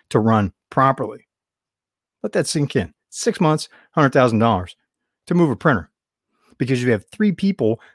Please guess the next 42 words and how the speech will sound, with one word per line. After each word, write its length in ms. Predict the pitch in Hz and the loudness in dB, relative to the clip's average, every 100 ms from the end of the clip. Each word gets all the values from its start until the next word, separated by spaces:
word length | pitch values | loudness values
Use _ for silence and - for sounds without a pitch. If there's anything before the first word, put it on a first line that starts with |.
| - | -8
that 100 | 117 | -4
have 180 | 117 - | -4 -4
to 80 | |
walk 360 | 92 110 110 - _ | -4 0 0 -2 _
down 220 | 120 175 | -2 -2
a 60 | 180 | -2
hall, 440 | 151 123 117 107 | 0 2 2 -2
get 120 | 120 110 | -2 -2
on 160 | 190 | -2
an 120 | 170 | -2
elevator, 460 | 143 135 123 123 120 _ _ | -2 -2 -2 -4 -4 _ _
go 160 | - 101 | -6 0
up 120 | 220 | 0
a 60 | 170 | -2
floor, 480 | - 127 123 123 - _ _ | 0 2 2 0 -4 _ _
walk 240 | 110 156 - | -2 -2 0
down 200 | 185 175 | 0 0
the 80 | |
hall, 340 | 139 135 135 - _ - | 0 0 0 -4 _ -6
get 140 | 147 | -2
their 100 | 180 | -2
pr-, 180 | - 151 - | -2 -6 -4
get 160 | 120 135 | -6 -2
their 120 | 151 | -2
paper 540 | - - 170 - 113 117 | -4 0 0 0 -2 0
that 180 | 113 | -4
they 120 | 127 113 | -4 -4
just 200 | 113 - | -6 -4
printed 400 | 139 107 107 117 | 0 0 -2 -6
off 220 | 120 120 143 | -4 -2 -2
of 80 | |
the 80 | 123 | -4
printer, 380 | - 101 98 113 - - _ | -2 -2 -2 -6 -10 -20 _
walk 260 | 110 104 - | 0 0 -2
back 200 | 156 165 | -4 -2
to 100 | 151 | -2
the 80 | 131 | -2
elevator, 500 | 123 117 117 113 - _ _ - | -2 -2 -4 -4 -10 _ _ -6
back 220 | 151 147 | -6 -2
down 400 | 131 127 127 110 _ | 0 0 0 -4 _
one 200 | 117 113 | -2 -2
floor, 400 | - 117 107 104 | -2 -2 0 0